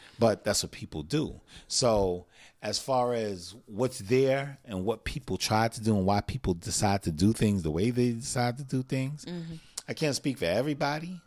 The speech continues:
Speaker 1: but the provision is there. They are allowed to do it. Um, and if that's what they decide to do and that's where, you know, their life leads them and that's how they decide to build their family,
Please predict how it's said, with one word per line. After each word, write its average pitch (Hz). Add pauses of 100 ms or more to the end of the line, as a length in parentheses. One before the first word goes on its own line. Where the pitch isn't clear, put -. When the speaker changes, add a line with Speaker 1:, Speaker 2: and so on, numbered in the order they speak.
(100)
Speaker 1:
but 120
the 104
provision 123
is 139
there. 107 (760)
They 110
are 113
allowed 113
to -
do 110
it. - (520)
Um, 101 (400)
and 107
if 98
that's 104
what 117
they 110
decide 98
to 127
do 143
and 92
that's 90
where, 101 (100)
you 107
know, 98 (320)
their 95
life 104
leads 117
them 131
and 87
that's 98
how 104
they 95
decide 101
to 92
build 95
their 90
family, 120